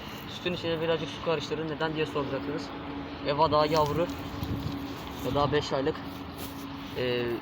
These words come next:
saf süt verirseniz ishale yakalanır. İshal, kanlı ishal olur. Sonra işin içinden çıkamazsanız hayvanı kaybedersiniz arkadaşlar. Şimdi sütü böyle koyayım. "Neden abi burada besliyorsun?" diyeceksiniz. "Neden evden besleyip atmıyorsun?"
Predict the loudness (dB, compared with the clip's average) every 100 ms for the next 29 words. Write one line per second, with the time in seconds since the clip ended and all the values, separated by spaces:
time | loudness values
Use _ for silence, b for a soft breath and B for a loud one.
0 | -4 -8 2 4 4 0 4 4 4 4
1 | 2 2 -2 0 2 4 4 2 0 0
2 | 0 0 2 2 2 2 2 2 2 2
3 | 0 0 -2 -8 -8 -6 -2 0 2 2
4 | 0 2 2 2 2 0 2 0 0 0
5 | 0 0 0 -4 -6 -8 -8 -6 -8 -8
6 | -8 -10 -10 -12 -10 -10 -10 -10 -10 -8
7 | -8 -8 -6 2 2 2 0 0 0 -2
8 | -6 -6 -8 -6 -6 -4 -4 -4 -10 -10
9 | -12 -12 -12 -12 -10 -10 -10 -4 0 4
10 | 4 4 2 0 0 0 0 -2 -6 -6
11 | -4 -4 -4 -4 -4 -4 -6 -8 -8 -8
12 | -8 -6 -4 0 0 0 -6 -8 -6 -6
13 | -6 -6 -8 -8 -4 0 2 4 2 2
14 | 0 0 0 0 0 0 -4